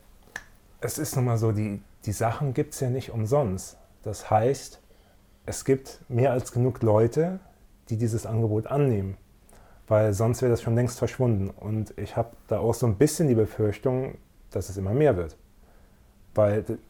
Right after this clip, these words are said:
du willst als, ähm, kompetitiver Spieler, willst du ganz oben stehen. Ähm, ich bin da mittlerweile ein bisschen ruhiger, kommt vielleicht mit dem Alter,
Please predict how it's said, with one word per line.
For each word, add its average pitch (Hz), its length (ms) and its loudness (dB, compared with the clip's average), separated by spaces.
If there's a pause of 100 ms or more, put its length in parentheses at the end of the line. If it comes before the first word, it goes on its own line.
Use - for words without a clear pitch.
(280)
du 107 140 0
willst 170 380 6
als, 107 420 -4
ähm, 98 420 -2 (220)
kompetitiver 120 640 2
Spieler, 123 520 2
willst 131 320 4
du 120 80 4
ganz 117 240 2
oben 90 280 -2
stehen. 95 340 -6 (640)
Ähm, 98 220 -2 (720)
ich - 140 -4
bin 151 100 6
da 139 80 8
mittlerweile 127 340 6
ein 113 60 2
bisschen 110 220 -2
ruhiger, 220 420 6 (920)
kommt 147 180 4
vielleicht 120 300 4
mit 117 80 2
dem 117 120 4
Alter, 156 600 6